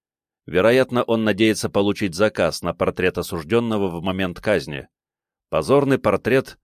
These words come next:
жанр устрашающий, но в современном Леонардо обществе сравнительно востребованный.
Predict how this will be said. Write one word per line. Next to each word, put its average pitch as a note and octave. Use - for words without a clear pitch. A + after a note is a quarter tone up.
жанр A#2
устрашающий, F2+
но F2
в -
современном F#2
Леонардо E2+
обществе C3
сравнительно G#2+
востребованный. D2+